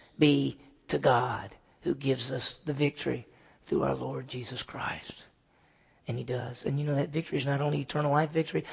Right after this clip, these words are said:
it is victory moment by moment, day after day, as we run the race with endurance, looking unto Jesus, the author and perfecter of our faith. And is the victory ultimately when Jesus comes in the clouds and we look for the blessed hope and the glorious appearing of our great God and Savior Jesus Christ.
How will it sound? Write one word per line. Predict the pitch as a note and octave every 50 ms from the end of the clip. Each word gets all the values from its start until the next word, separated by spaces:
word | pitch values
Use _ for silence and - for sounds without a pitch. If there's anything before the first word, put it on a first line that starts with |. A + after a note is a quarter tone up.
| - - -
it | D3+ D3
is | D3 C3+
victory | B2+ D3+ D3 - - D3+
moment | C3 C3+ C#3+ D3 D3 -
by | D#3 C#3
moment, | C3+ C#3 D3+ D3+ D3+ - -
day | D3 D3 D3 D#3
after | D3 C#3+ - D#3+
day, | C#3+ C#3+ D3+ D#3+ E3 D3+ - - - - -
as | C#3+ C3+
we | D#3 D3+
run | C#3+ D3+ D#3+ D#3+
the | D#3 D#3
race | D#3 D#3 D#3 D3+ -
with | - D#3
endurance, | D3 D3 C#3+ D#3 D#3 D#3 D3 -
looking | D#3 D#3 C#3+ - D3+ D3+
unto | D3+ D3+ D3
Jesus, | C#3 C3+ D3+ D#3 D3 D3+ D#3 -
the | - D#3 D3+
author | D3+ D3 D#3+ - D#3
and | D3+ C3+
perfecter | D3+ C#3 - D#3+ D#3 - - C#3
of | B2+
our | C3 B2+
faith. | A#2+ - F3 E3+ F3 F3 E3+ - - - - - - - -
And | C#3+ D3
is | C#3+ C3 C3+
the | D#3
victory | C#3 D#3+ E3+ D#3+ - F3 E3+ E3+
ultimately | E3 E3 E3+ - E3+ E3 E3+ E3+ E3
when | D#3 D#3
Jesus | C#3+ D#3+ D#3+ C#3+ D3+
comes | - - E3+ E3 E3 D3+
in | E3+
the | D#3+ D3+
clouds | - - E3+ E3 E3+ F3 F3+ E3+ - - - - - - -
and | - D3
we | D3 D3
look | D3+ D#3 D3
for | -
the | D3+ D#3
blessed | D3+ D#3+ E3 - -
hope | D3+ D3+ D#3+ D#3
and | - D#3
the | D3+
glorious | D#3 E3 E3 D#3+ C3+ -
appearing | C#3 - D#3 D#3 D3 D3
of | C#3 C#3+
our | C#3
great | C#3 D3 C#3+ C#3+ D3+
God | C#3 C3+ C#3 C3+
and | C3 B2
Savior | - D3+ C3+ B2+ C3 B2+
Jesus | B2 A#2+ A#2 G#2+ A2+ G#2+
Christ. | - - - F2+ F2+ F#2 - - -